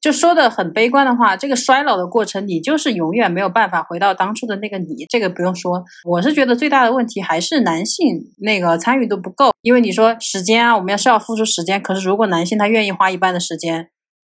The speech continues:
那这个事情不就是也是可以两个人一起扛过去吗？但问题就是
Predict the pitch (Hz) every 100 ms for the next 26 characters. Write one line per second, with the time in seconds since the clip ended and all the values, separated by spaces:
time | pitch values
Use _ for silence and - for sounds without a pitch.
0 | _ - 226 240 240 233 202 175 190 226
1 | 220 202 170 190 - 185 185 160 170 202
2 | 202 185 135 147 208 214 165 143 _ _
3 | _ 247 247 233 202 214 208 202 175 -